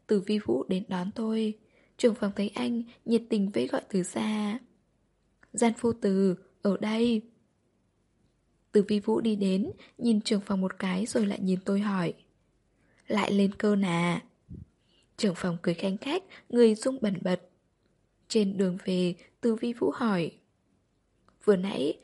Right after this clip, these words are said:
cô ấy gọi anh là gì?" Tôi bình tĩnh trả lời, "Anh rể." Giải thích một chút, trưởng phòng trả lời Thanh Khê là tiên phu, nghĩa là chồng cũ. Thanh Khê lại trả lời trưởng phòng là gian phu,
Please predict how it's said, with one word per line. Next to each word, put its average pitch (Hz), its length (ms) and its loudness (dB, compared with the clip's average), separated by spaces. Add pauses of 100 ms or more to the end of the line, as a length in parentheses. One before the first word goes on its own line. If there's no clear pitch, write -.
(140)
cô 262 80 8
ấy 220 160 8
gọi 254 140 0
anh 226 180 -2
là 185 160 0
gì?" 180 460 0 (1120)
Tôi 196 260 2
bình 185 220 0
tĩnh 240 140 -2
trả 233 200 -4
lời, 165 600 -2 (840)
"Anh 196 240 0
rể." 185 500 0 (1600)
Giải 180 200 -4
thích 269 160 -4
một 233 200 0
chút, 294 220 -4 (580)
trưởng 220 220 0
phòng 190 260 0
trả 185 160 -4
lời 180 160 -2
Thanh 214 220 -2
Khê 214 200 -2
là 185 160 -2
tiên 220 300 -2
phu, 233 540 0
nghĩa 226 140 -4
là 233 120 -2
chồng 180 320 -4
cũ. 339 300 0 (400)
Thanh 240 180 0
Khê 247 180 0
lại 226 180 -4
trả 202 140 -4
lời 175 180 -2
trưởng 175 280 -4
phòng 175 300 -6
là 170 140 -4
gian 208 280 -2 (100)
phu, 247 340 0